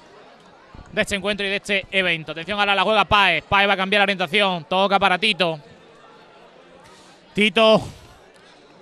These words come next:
va a tocar ahora atrás. Que vayan pasando los minutos ya. Seis uno.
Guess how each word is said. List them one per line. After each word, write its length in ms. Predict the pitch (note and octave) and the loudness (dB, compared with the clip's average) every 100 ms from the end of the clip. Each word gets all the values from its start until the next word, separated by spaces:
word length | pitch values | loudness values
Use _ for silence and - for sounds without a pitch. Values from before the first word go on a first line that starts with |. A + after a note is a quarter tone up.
| - - - | -20 -20 -2
va 80 | G3+ | 0
a 60 | G3 | 0
tocar 240 | F#3+ G#3 | 2 4
ahora 200 | G3+ G#3+ | 4 4
atrás. 420 | F#3+ G#3+ G3+ E3+ | 2 2 2 0
Que 100 | - | -4
vayan 240 | F#3+ G#3+ G3 | 2 2 2
pasando 300 | G3+ A3 A3 | -2 -2 -2
los 100 | G#3+ | -2
minutos 320 | G#3 A3 G#3+ | -4 -6 -2
ya. 260 | A3+ A3 F#3+ | 2 2 2
Seis 300 | A3 A3 A#3 | -2 -2 -2
uno. 400 | A#3 G#3 F#3+ | -4 -4 -8